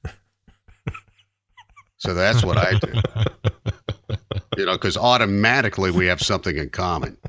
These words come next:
Speaker 1: So we're meeting there and, uh, "Yeah, I noticed you got the forty-piece mix.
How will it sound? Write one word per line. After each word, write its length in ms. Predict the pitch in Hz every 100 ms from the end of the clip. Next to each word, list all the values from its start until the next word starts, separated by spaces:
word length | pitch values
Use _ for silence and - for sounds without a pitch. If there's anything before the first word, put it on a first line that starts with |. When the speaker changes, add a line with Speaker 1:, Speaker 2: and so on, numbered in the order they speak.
| - -
Speaker 1:
So 380 | 101 87 80 64 -
we're 260 | 87 87
meeting 400 | 78 95 98 90
there 520 | 87 87 85 82 80
and, 500 | 73 76 76 73 67
uh, 380 | 69 65 60 55 - _ - _ _ -
"Yeah, 220 | 165 139
I 40 |
noticed 400 | 110 131 123 -
you 80 | 110
got 260 | 92 107 -
the 180 | 101 85
forty-piece 680 | - 113 107 - 107 90 98
mix. 400 | 117 139 -